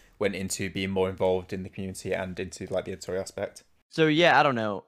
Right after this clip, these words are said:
Speaker 2: Like, I, I joined the team at the end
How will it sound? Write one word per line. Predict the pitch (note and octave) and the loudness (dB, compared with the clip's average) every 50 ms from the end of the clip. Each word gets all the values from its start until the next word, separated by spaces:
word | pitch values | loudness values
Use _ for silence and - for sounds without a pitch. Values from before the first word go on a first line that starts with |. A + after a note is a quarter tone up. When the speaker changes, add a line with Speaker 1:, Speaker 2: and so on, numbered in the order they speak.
| - | -4
Speaker 2:
Like, | - A#2+ A2+ G2+ - - - | -2 -2 -2 -2 -6 -12 -4
I, | - A#2+ A#2+ A2 - _ - - | -2 -2 -2 -2 -4 _ -4 -4
I | A#2+ | -4
joined | A#2 G#2 C3+ C#3 D3 D3 D3 | -2 0 0 0 2 2 0
the | C3+ | -2
team | - - - - C3 B2+ B2 B2 A#2+ A#2+ A#2 A#2 A#2 A2 G2 - _ _ _ _ _ _ _ _ _ _ _ _ _ - - | -4 -6 -6 -4 -2 0 0 0 0 0 0 -2 -4 -4 -8 -10 _ _ _ _ _ _ _ _ _ _ _ _ _ -4 -4
at | A#2 - - | -4 -4 -4
the | B2+ A2 G#2 - _ _ _ - | -6 -6 -6 -8 _ _ _ 0
end | A#2 A2+ A2+ A#2 A#2 A#2 A#2+ A#2+ A#2+ A#2+ A#2+ A#2+ A#2+ | 2 4 4 4 4 2 0 -2 -2 -2 -2 -2 -4